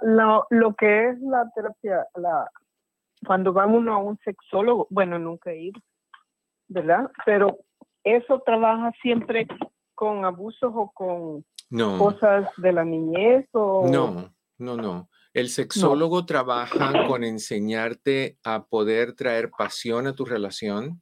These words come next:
Speaker 2: en poder entender cómo los resentimientos pueden causar pérdida de apetito sexual. El, el sexólogo
Speaker 1: Ah.
Speaker 2: le, te puede enseñar cómo prolongar,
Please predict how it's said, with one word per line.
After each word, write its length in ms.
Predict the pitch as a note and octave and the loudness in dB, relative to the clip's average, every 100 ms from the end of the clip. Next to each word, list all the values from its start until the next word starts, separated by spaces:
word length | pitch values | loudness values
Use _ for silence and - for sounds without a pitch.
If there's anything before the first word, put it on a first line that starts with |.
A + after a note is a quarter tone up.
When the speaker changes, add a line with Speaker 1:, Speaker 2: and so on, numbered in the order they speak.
| - - - _ _ _ - | -16 -20 -20 _ _ _ -6
Speaker 2:
en 220 | A#2 A2+ | -4 -2
poder 260 | A#2 A2 A#2 | 0 2 0
entender 600 | B2 B2 B2 A#2 A#2+ A2 | -2 -2 0 2 2 0
cómo 340 | B2 A#2+ B2 | -2 0 0
los 240 | A#2+ A#2 G#2+ | 0 0 0
resentimientos 880 | G#2 A#2 G#2 G#2+ G#2+ G#2+ G#2+ B2 A#2 | -4 -2 -2 -2 0 0 0 -4 -2
pueden 360 | A2+ G#2+ A2 | 0 0 0
causar 720 | G#2+ G#2+ G#2 B2 G#2+ G#2+ G#2 - _ _ _ _ - | -2 -4 -2 -2 -2 -2 -6 -10 _ _ _ _ -2
pérdida 300 | A2+ A2+ A#2 | 0 2 0
de 60 | |
apetito 420 | G#2 G2+ G2+ F2+ | 0 -4 -6 -8
sexual. 640 | G#2+ A2 - G#2 F#2+ G#2+ E3+ _ _ _ - _ | -8 -8 -4 -2 -2 -4 -8 _ _ _ -20 _
El, 320 | - A2 G#2+ A2+ | -2 0 0 -2
el 180 | B2 A#2 | -2 -2
sexólogo 600 | B2+ - F3 A#2+ B2+ C#3 | -6 -2 2 2 4 4
Speaker 1:
Ah. 40 | |
Speaker 2:
le, 180 | C3 G#2+ | 2 2
te 100 | - | 0
puede 360 | G2+ G#2+ A2 A#2 | 0 2 2 2
enseñar 580 | B2 B2 A2+ A2+ A2+ G#2+ | -2 -4 -4 -2 -4 -2
cómo 340 | A#2 A2+ A#2+ | 0 0 0
prolongar, 800 | - A2+ G#2 G2+ G2+ G#2+ A2+ A#2 | 2 4 4 2 2 2 0 -4